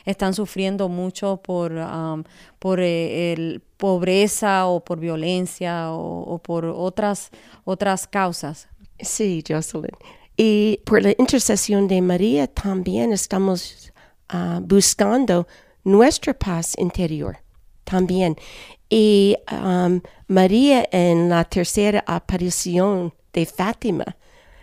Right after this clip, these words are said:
Speaker 2: a Lucía dijo que "quiero que se consagre el mundo a mi corazón inmaculado", y que en reparación se comulgue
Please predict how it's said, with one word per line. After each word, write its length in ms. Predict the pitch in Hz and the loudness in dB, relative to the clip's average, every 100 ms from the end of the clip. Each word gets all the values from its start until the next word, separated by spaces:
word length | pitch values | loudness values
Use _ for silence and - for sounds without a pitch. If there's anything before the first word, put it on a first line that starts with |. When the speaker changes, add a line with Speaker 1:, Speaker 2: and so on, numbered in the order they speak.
| _ - | _ -6
Speaker 2:
a 220 | 170 175 | -2 0
Lucía 760 | 170 180 - - 262 277 - 175 _ _ _ _ _ _ - | 4 2 2 2 2 2 0 -6 _ _ _ _ _ _ -16
dijo 640 | 175 - 240 339 220 185 - | -8 2 4 4 4 2 0
que 460 | - 165 147 156 - _ _ - | -4 0 0 -2 -6 _ _ -12
"quiero 440 | - 226 262 311 | 4 6 8 6
que 280 | 294 - 190 | 2 2 2
se 280 | - 196 170 | 2 2 0
consagre 1160 | - 190 165 - - 190 247 269 175 - - - _ _ _ - | 0 -2 -2 -2 -2 0 0 -2 -2 -4 -4 -10 _ _ _ -2
el 160 | 175 170 | 2 2
mundo 540 | 170 196 247 240 - | 4 4 4 2 0
a 120 | 175 | 0
mi 160 | 175 170 | 2 0
corazón 560 | - 185 196 185 175 - | -2 -4 -4 -2 -2 0
inmaculado", 800 | 170 160 - 180 - - - - - - _ _ _ _ _ _ - | 0 0 -2 -4 -4 -6 -12 -14 -20 -20 _ _ _ _ _ _ 2
y 240 | 240 269 | 4 4
que 300 | - 233 214 - | 4 2 2 4
en 160 | 185 | 4
reparación 880 | 190 - 196 180 180 - 196 208 190 | 4 2 0 0 0 0 2 4 2
se 240 | - 180 | 0 -2
comulgue 760 | - 170 170 175 240 214 - - | -2 -2 0 2 2 0 -4 -6